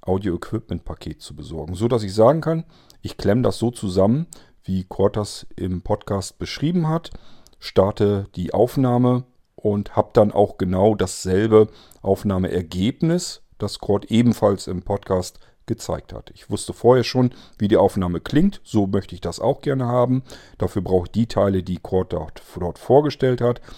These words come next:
Und die stecke ich jetzt zusammen, wie er das erklärt hat. Und, ähm, dann muss ich nur noch das Ganze so bedienen, wie er es erklärt hat. Und dann habe ich auch dasselbe Audioergebnis, wie er es gezeigt hat. So ist der Sinn dieser Audio-Equipment-Pakete und das ist der Sinn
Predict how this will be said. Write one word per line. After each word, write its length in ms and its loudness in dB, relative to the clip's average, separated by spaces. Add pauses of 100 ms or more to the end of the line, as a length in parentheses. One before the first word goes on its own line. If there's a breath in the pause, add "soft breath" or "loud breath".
(280 loud breath)
Und 320 0
die 60 -2
stecke 280 2
ich 60 -8
jetzt 160 -4
zusammen, 460 4
wie 120 0
er 60 4
das 180 0
erklärt 400 -2
hat. 200 -2 (440 loud breath)
Und, 640 -2
ähm, 600 -2 (760)
dann 400 0
muss 220 -6
ich 140 -8
nur 120 0
noch 140 -2
das 200 -10
Ganze 260 -4
so 120 -6
bedienen, 520 2
wie 80 0
er 20 -2
es 140 -6
erklärt 340 -4
hat. 180 -2 (320 loud breath)
Und 100 -8
dann 120 -6
habe 140 -2
ich 80 -8
auch 100 0
dasselbe 480 0
Audioergebnis, 1040 0
wie 220 -8
er 160 -6
es 280 -12
gezeigt 460 -14
hat. 180 -16 (320 loud breath)
So 480 2
ist 220 -4
der 80 4
Sinn 420 -2
dieser 440 -2 (160)
Audio-Equipment-Pakete 1160 -6
und 140 -6
das 120 -8
ist 160 -12
der 100 -4
Sinn 260 -4